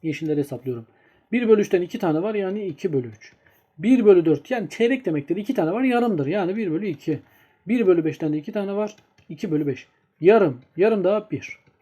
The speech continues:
Artı iki bölü üç artı iki bölü beş. Beş ve üçte genişler.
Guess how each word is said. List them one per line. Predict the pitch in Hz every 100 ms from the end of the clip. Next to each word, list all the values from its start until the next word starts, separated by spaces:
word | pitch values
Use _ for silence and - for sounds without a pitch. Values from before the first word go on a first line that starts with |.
| -
Artı | 156 160 156 135 143 _ _ _ _ -
iki | 160 240 190
bölü | 160 143
üç | 139
artı | 185 165 156 202 - _ -
iki | 165 -
bölü | 151 151
beş. | 139 - - _ _ -
Beş | 214 208
ve | 208
üçte | 202 -
genişler. | 196 156 127 - 151 -